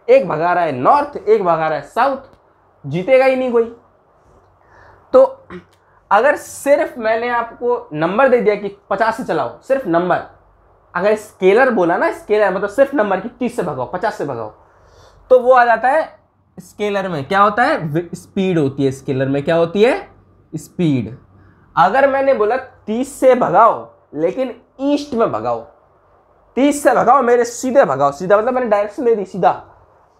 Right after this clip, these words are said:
मेरे पीछे भगाओ, पीछे मतलब डायरेक्शन दे दी सीधी, तो अगर मैंने डायरेक्शन भी दे दी तो वो हो जाती है वेलोसिटी। स्पीड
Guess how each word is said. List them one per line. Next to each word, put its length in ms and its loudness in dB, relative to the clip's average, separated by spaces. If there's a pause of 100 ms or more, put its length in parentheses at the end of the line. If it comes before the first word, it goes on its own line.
(120)
मेरे 160 2
पीछे 260 -4
भगाओ, 300 0 (180)
पीछे 220 -4
मतलब 200 -2
डायरेक्शन 320 -2
दे 100 0
दी 100 -2
सीधी, 300 -2 (840)
तो 340 4 (280)
अगर 240 2
मैंने 160 -4
डायरेक्शन 580 -4
भी 140 -4
दे 140 4
दी 260 -2 (360)
तो 100 6
वो 100 4
हो 80 6
जाती 260 2
है 60 2
वेलोसिटी। 720 -10
स्पीड 440 -6